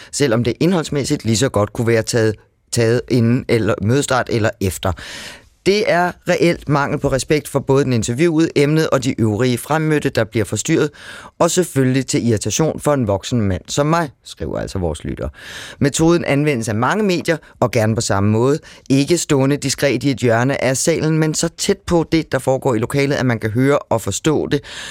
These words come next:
og, øh, og det tydeligvis forstyrrer de mennesker, der er kommet for at deltage i mødet,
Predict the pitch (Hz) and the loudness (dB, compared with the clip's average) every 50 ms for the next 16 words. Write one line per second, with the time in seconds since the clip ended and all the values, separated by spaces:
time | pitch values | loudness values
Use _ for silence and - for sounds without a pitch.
0 | - - - - - 139 135 123 - - _ - - - 131 131 - - 131 127 | -14 -14 -16 -4 0 0 0 0 0 -6 _ -2 2 2 2 4 4 2 0 2
1 | - 143 127 - - 226 254 233 190 131 123 - - - - - - 147 139 - | 2 0 0 2 2 2 2 2 2 0 0 -2 -4 -6 -8 -4 -2 -2 -2 0
2 | - 143 131 131 123 131 127 120 110 107 - - 123 - 131 127 123 - - 104 | 2 2 2 2 2 2 2 2 2 0 -2 -2 -2 -2 -2 -2 -2 -2 -2 0
3 | 95 98 101 101 - 123 - - - - 92 87 - - 113 - - 123 127 131 | 0 0 0 0 0 -2 -2 -2 -4 -4 -4 -4 -2 -2 -2 0 0 2 2 2
4 | 127 135 147 151 | 2 2 2 0